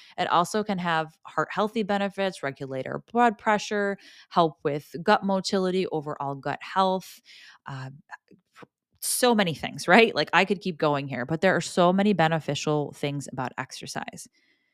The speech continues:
But when is exercise not beneficial?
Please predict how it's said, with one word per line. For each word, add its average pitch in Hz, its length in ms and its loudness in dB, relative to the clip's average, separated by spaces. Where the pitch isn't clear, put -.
But 180 140 -2
when 220 180 2
is 269 160 0
exercise 202 680 -2
not 160 280 -2
beneficial? 254 680 -4